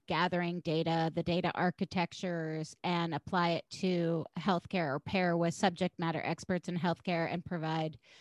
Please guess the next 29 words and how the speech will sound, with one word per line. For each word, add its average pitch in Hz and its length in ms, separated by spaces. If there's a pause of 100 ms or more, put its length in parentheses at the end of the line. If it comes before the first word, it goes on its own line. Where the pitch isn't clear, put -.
(520)
better 180 340
solutions. 220 880 (340)
We 233 680 (120)
are 220 180
also 240 580
have 208 360
a 185 440 (240)
app 196 280 (100)
that 196 180
we're 185 140
developing 180 720
that 180 200
is 175 180
helping 180 720 (360)
people 220 320
seeking 190 520
jobs 170 560
to 202 240
become 180 340
more 170 220
effective 170 840
in 175 560 (180)
their 180 280 (160)
job 185 340
application 185 680
and 170 120
their 156 80
career. 165 480
So 180 380